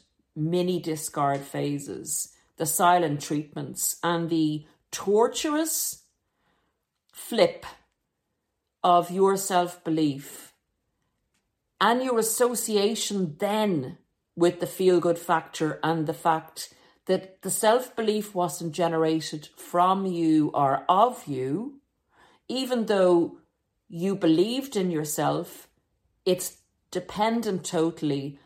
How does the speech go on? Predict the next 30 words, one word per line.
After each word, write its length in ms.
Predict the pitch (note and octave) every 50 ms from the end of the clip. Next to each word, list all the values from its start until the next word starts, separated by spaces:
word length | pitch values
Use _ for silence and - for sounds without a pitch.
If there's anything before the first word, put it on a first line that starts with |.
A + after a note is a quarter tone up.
| _ _ _
on 160 | F3 F3 E3+
the 80 | E3 F3
narcissist's 960 | E3+ E3+ E3+ F3 F3 F3 E3+ - - E3 - - D3+ D3 D3 - - - -
validation 1120 | D3 D3 D#3 D#3+ D#3 D3+ C#3+ C#3+ - - E3 D#3+ E3 F3+ F3+ - - D#3 C3+ B2+ B2 C#3 - _ _ _ _ _ _ -
of 200 | D3+ D3 D3 -
that 220 | D3 D3 D3+ -
self-belief. 1040 | - - C#3 C3 C3+ C#3+ - - _ - C3+ C3 B2+ C3 C#3+ - - - - - _ _ _ _ _ _ _ _ _ _ _ _ _ _ _ _ _
So 420 | - - G3+ F#3 E3+ E3 E3 E3 - - _ _ _ _
what 260 | - E3 F3 F3+ G3 A3
is 120 | G#3+ A3
actually 480 | G3 F#3 F#3 - - - F3 D#3+ D#3 D3
necessary 800 | D3 D#3 F3 F#3+ F#3 - F3+ - - F3 D3+ C#3 C3+ C#3+ C#3+ C#3+
is 640 | - D3 D#3 D3+ C#3+ C#3 C#3 C#3 C#3+ - - - _ _ _ _ _ _
that 200 | - D#3 D3+ D3
that 240 | - E3+ F3 F#3 F3
has 340 | - F#3 F#3 F3 F3+ - -
to 180 | - - D#3+ D#3+
occur 420 | D#3 - - - D#3+ D3+ D3 C#3+
again, 720 | C#3 C#3 - E3+ E3+ E3+ D#3 C#3+ C#3 C3+ C#3 C#3+ D3 - -
that 260 | - D#3 D#3 D3+ -
self-belief 760 | - - E3 D3 D3 D3 C#3+ - - D3+ D3 D3 D3 D3 - -
and 200 | D3 C3+ C#3 -
build-up, 600 | D#3+ D#3 D#3+ E3+ E3 - D#3+ C3 D3 D3 - - - _ _ _ _ _ -
but 80 | C#3
it 80 | C#3 C#3+
has 260 | D#3 D#3 D3+ D#3 - -
to 100 | - -
come 260 | - E3 D3+ C#3+ C#3
from 300 | C#3 - - C#3 C3+ C3+
you 560 | C3+ D3 E3+ G3 G#3 F3+ C#3 B2+ - -